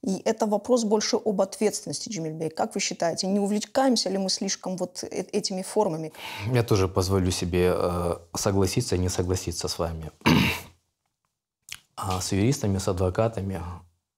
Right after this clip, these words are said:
Speaker 2: очень много спорят, очень много не соглашаются.
Speaker 1: Специфика
Speaker 2: А,
Speaker 1: крымско-татарская.
Speaker 2: а, да, а, очень много критикуют, а, и считают себя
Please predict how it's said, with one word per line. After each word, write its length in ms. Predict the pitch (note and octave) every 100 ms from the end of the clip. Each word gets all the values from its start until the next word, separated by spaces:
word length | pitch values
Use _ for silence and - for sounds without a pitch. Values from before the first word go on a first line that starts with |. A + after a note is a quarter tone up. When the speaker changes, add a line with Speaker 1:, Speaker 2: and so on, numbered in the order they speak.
| _
Speaker 2:
очень 340 | - G#2 - F2+
много 240 | F2 F2+
спорят, 520 | - - G#2+ G2+ - - -
очень 260 | F#2+ F2+ F#2+
много 200 | E2+ E2+
не 80 | E2+
соглашаются. 800 | - F2+ F2+ - A2 G2+ - - - _ _ _ - - - - - - - -
Speaker 1:
Специфика 640 | - - G3+ B3 G#3 -
Speaker 2:
А, 40 | G3+
Speaker 1:
крымско-татарская. 840 | A3 G#3 G3+ D3 G#2 - G#2+ G2+
Speaker 2:
а, 40 | F2+
да, 180 | F2+ - - _ -
а, 1000 | F#2 F#2 F2+ G2 - - - - - -
очень 320 | - F#2+ - F#2
много 360 | F#2 F#2 F2
критикуют, 880 | E2 F2+ E2 - - A2+ A2+ G#2+ - - - -
а, 600 | F#2+ - - - - - -
и 80 | -
считают 460 | - - F#2 E2+
себя 440 | - E2+ F2 D#2+